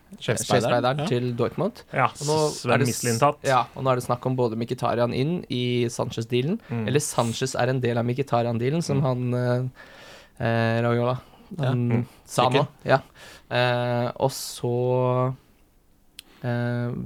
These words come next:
Speaker 2: tror du det blir noe av Aubameyang og Mkhitaryan?
Speaker 3: Øh, det er litt vanskelig å si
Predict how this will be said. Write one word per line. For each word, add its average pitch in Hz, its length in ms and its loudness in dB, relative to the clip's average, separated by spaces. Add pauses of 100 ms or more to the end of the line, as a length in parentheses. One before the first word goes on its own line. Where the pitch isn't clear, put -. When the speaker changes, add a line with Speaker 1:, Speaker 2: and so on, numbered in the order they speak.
(180)
Speaker 2:
tror 131 160 0
du 139 40 2
det 135 160 2
blir 131 120 0
noe 156 160 0 (160)
av 139 160 0
Aubameyang 139 360 0 (720)
og 131 600 2
Mkhitaryan? 139 600 0 (260)
Speaker 3:
Øh, 151 560 0
det 165 80 -8
er 190 80 0
litt 196 80 -2
vanskelig 160 340 0
å 151 60 0
si - 220 -2